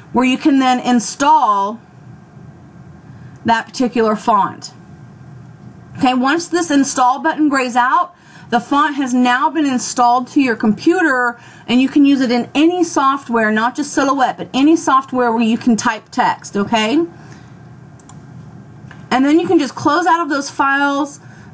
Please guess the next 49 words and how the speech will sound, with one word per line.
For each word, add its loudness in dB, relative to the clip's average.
close 0
out 0
of -10
those -4
folders, 2
close 0
out 2
of -6
your -2
download 0
screen. 0
You 0
can 2
clear 0
your 0
notification. 0
I'm 0
not 0
gonna -2
do -2
that 2
because -4
I 2
have 0
one 0
more 2
in -4
there 0
I 0
know 0
that -2
I 0
need 0
to -4
download. -2
Or 2
you -6
can 0
just -2
close 0
out 0
of -6
it -2
and 0
go 2
back -2
to -4
it -2
later. 0